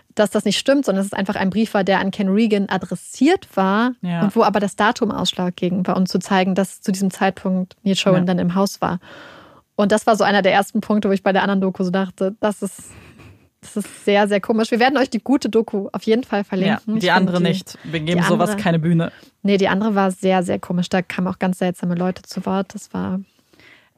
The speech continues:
Speaker 2: Ich muss auch sagen, dass die Notiz, glaub ich, so wichtig war, weil, wie du sagst, eigentlich, also diese Telefondaten sind ja schön und gut, aber die sind sehr, sehr leicht anzugreifen.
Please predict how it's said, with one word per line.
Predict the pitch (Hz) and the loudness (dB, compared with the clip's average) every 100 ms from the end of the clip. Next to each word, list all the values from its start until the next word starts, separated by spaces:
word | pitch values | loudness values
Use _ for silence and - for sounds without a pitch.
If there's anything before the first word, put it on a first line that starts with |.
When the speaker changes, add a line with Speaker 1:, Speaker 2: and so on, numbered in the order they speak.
| - | -4
Speaker 2:
Ich | 208 | 0
muss | 254 | 2
auch | 302 | 2
sagen, | 240 214 208 208 - | 2 2 2 -2 -2
dass | 196 - - - | -2 -2 -12 -4
die | 190 | -2
Notiz, | 185 175 226 - | -2 -2 -4 -2
glaub | 196 | 0
ich, | 185 | 0
so | 185 | -2
wichtig | 185 208 214 | -4 -4 -4
war, | 190 180 | 0 2
weil, | 175 | 2
wie | 170 | 0
du | 180 | -2
sagst, | 180 185 - - - - _ | 0 -2 -4 -20 -20 -20 _
eigentlich, | 180 190 233 240 233 - _ _ _ _ - | 2 4 2 2 -2 -2 _ _ _ _ 0
also | 185 | 0
diese | 190 180 185 196 185 - 233 269 | 2 0 0 -2 -2 -2 0 4
Telefondaten | 294 294 170 165 156 170 220 233 240 | 4 2 0 0 0 0 0 0 0
sind | 185 208 | 0 0
ja | 202 180 175 | 2 0 0
schön | - 202 | -2 -2
und | 185 180 | -2 -2
gut, | 220 233 - | 0 -2 0
aber | 175 | -2
die | 190 | -2
sind | 202 185 | -2 -2
sehr, | 165 180 185 | 0 2 2
sehr | 180 | 2
leicht | 160 160 151 | 0 -2 -2
anzugreifen. | 165 180 - - - - 151 | -4 -4 -6 -6 -6 -4 -6